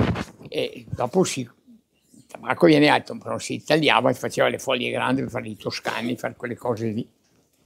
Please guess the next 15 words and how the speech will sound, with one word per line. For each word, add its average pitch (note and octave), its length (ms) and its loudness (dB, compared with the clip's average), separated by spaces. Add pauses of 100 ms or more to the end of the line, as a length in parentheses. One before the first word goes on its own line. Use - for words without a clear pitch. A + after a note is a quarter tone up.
(800)
Queste D#3 440 6
due E3+ 300 8
signorine, D3 920 2
m'han B3 180 -14
detto, - 180 -20 (520)
si - 60 -12
sono F3 160 0
fermate D#3+ 480 4
a - 20 10
guardare, C3+ 540 4
io F3 260 6
ero D3 160 6
lì D#3 180 0
che C3 240 -8 (1200)
levavo C#3+ 640 4